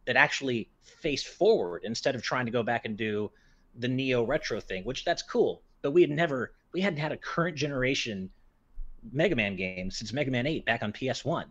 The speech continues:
and Saturn. So that was really exciting. Uh, but I, the reason I mention all those is because those are all wholesome. They get, they made me genuinely happy. But probably the, the game announcement I've, I've ever been, or I've been most hyped for in my life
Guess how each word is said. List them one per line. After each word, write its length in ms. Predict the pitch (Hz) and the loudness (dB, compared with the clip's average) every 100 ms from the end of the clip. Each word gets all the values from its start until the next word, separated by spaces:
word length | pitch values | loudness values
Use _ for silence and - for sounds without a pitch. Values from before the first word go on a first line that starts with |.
| - | -12
and 100 | - | -6
Saturn. 360 | - 151 123 - | -4 -4 -6 -4
So 160 | - 123 | 0 4
that 140 | 139 | 4
was 140 | 131 | 2
really 180 | 120 101 | -2 -4
exciting. 380 | 90 - 90 82 - - - - | -4 -4 -4 -6 -12 -20 -20 -10
Uh, 300 | - 120 123 135 - | 2 4 4 0 0
but 240 | 131 127 - - - | 4 4 0 -10 -2
I, 160 | 131 | 0
the 100 | 120 | 2
reason 240 | 151 180 165 | 2 2 2
I 80 | |
mention 260 | 139 143 139 | 0 -2 -2
all 100 | 120 | -2
those 200 | 113 110 | 0 -2
is 100 | 107 | -4
because 220 | - 127 165 | -6 -4 -2
those 140 | 185 | 2
are 120 | 185 | 4
all 80 | 147 | 4
wholesome. 460 | 127 123 - 113 110 - | 4 -2 -2 -4 -6 -6
They 60 | |
get, 180 | 117 147 | -2 0
they 100 | 156 | 2
made 140 | 165 160 | 0 0
me 80 | |
genuinely 480 | 131 127 123 113 110 | -2 -2 -2 -2 -2
happy. 360 | 107 101 - 92 | 0 0 -2 -8
But 120 | 95 | -10
probably 800 | - - 175 185 135 127 113 - - - - - - - 131 | -14 0 2 2 2 0 0 -4 -14 -20 -20 -20 -20 -18 -2
the, 160 | 127 - 180 | 0 0 0
the 140 | 131 | 0
game 260 | 123 151 190 | 2 2 2
announcement 400 | 180 165 - 131 | 4 2 0 -2
I've, 120 | 123 - | -2 0
I've 200 | 123 110 107 | -4 -4 -4
ever 240 | 147 160 | -2 -2
been, 420 | 147 127 135 127 120 | 0 2 2 2 2
or 100 | 120 | 2
I've 140 | 117 | 4
been 180 | 131 127 | 0 2
most 260 | 131 - | 2 0
hyped 240 | - 147 147 | 2 0 0
for 220 | 123 113 | 0 0
in 200 | 156 156 | 0 -2
my 220 | 147 123 | 0 0
life 840 | 120 120 131 165 151 85 - - | 0 -2 0 0 0 -4 -12 -20